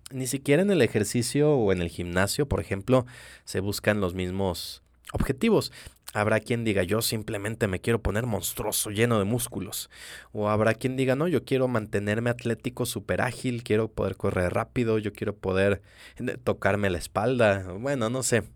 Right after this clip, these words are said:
Y todos van al gimnasio, pero los, si los objetivos son distintos, pues evidentemente el camino que vas a realizar, no solo en los ejercicios que haces, sino todo lo demás, toda,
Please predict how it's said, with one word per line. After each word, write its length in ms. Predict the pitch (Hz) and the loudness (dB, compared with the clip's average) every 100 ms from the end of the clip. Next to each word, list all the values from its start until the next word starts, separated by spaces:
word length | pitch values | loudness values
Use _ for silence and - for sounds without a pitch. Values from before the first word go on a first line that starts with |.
| - _ _ _ _ _ _ _ _ _ | -20 _ _ _ _ _ _ _ _ _
Y 180 | - 98 | -4 -4
todos 280 | - 110 117 | 2 2 4
van 200 | 110 113 | 2 2
al 80 | 107 | -2
gimnasio, 500 | 101 123 190 147 104 | -2 0 2 2 0
pero 360 | 90 85 87 - | 0 0 -2 -6
los, 160 | 95 - | -10 -6
si 140 | 92 | -6
los 180 | 90 - | -6 -6
objetivos 460 | - 101 104 98 | -12 -6 -4 -4
son 240 | - 95 90 | -6 -6 -6
distintos, 640 | 117 - 160 101 147 - _ - - - - | -6 -4 -4 -2 -4 -6 _ -20 -20 -20 -10
pues 200 | 101 - | -4 -2
evidentemente 960 | 87 85 85 90 101 90 85 85 107 113 _ _ - _ _ _ - - - | 0 0 -2 -2 0 0 0 2 2 0 _ _ -20 _ _ _ -20 -14 -8
el 140 | 95 | -4
camino 460 | 101 90 90 98 98 | -2 -2 -2 -4 -4
que 100 | 90 | -4
vas 180 | 90 | -2
a 80 | 110 | -2
realizar, 320 | 104 98 120 | 0 0 -2
no 140 | 135 139 | -2 -2
solo 240 | 131 131 | 0 0
en 60 | 139 | 0
los 140 | 104 | 0
ejercicios 500 | 98 98 107 113 123 | -2 -2 -2 -2 -2
que 120 | 120 | 0
haces, 180 | 98 - | 0 0
sino 240 | - 87 82 | -4 -2 -4
todo 400 | - 101 113 127 | 0 2 4 6
lo 140 | 120 | 6
demás, 340 | 123 127 127 | 4 2 -2
toda, 240 | - 92 | 0 0